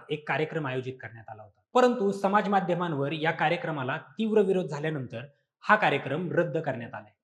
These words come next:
माओवादी नेता आनंद तेलतुंबडे याने एकतीस डिसेंबर दोन हजार सतरा रोजी शनिवार वाड्यात भडकाऊ गाणी गात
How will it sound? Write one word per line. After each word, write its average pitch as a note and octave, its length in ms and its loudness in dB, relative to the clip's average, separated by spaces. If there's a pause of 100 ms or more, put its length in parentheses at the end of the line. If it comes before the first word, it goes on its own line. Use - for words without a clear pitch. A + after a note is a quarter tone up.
(400)
माओवादी F3+ 440 2
नेता F#3 280 -2 (180)
आनंद F#3+ 340 -2 (120)
तेलतुंबडे E3 480 -2
याने C3+ 180 -4
एकतीस E3+ 500 -4
डिसेंबर D#3 420 -4
दोन D#3 180 -4
हजार C#3 160 -4
सतरा F3 360 -4
रोजी B2 280 -4 (380)
शनिवार G#3 360 2
वाड्यात D#3+ 400 2
भडकाऊ E3 360 2
गाणी E3+ 260 0
गात C3+ 160 2